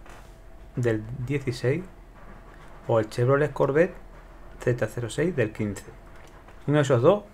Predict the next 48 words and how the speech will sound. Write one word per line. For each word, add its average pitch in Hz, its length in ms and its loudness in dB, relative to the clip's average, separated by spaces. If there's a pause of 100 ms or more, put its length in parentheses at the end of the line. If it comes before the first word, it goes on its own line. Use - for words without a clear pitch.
o 117 180 4
podéis 117 280 4
mezclarlo 113 540 4
una 110 260 0
vez 107 160 2
u, 127 160 2 (640)
u 123 120 6
otra 135 380 4
en 110 100 2
lo 107 100 2
que 104 160 2
vaya 104 280 2
haciendo, 143 460 2
pero 117 180 8
vamos, 101 220 0 (320)
esos 127 220 2
dos 160 100 4
coches 175 220 4
van 147 80 4
a - 20 4
ser 127 160 0
para 120 120 6
el 110 40 4
desafío, 101 400 -2 (460)
los 123 80 0
que 123 100 -4
queráis, 117 300 -2 (1120)
de 120 140 0
los 113 140 0
dos. - 100 -8 (1000)
Eh, 123 380 6
y - 20 6
bueno, 131 180 2
el 110 60 -6
capítulo 120 300 4
uno 160 100 2
se 151 60 0
llama 120 180 2
Peso 123 220 0
contra 131 180 2
Potencia, 160 600 0
hay 127 140 4
que 127 40 0
usar 117 160 0
uno 110 120 0
de 107 40 0
esos 101 180 -2
dos. 98 140 -6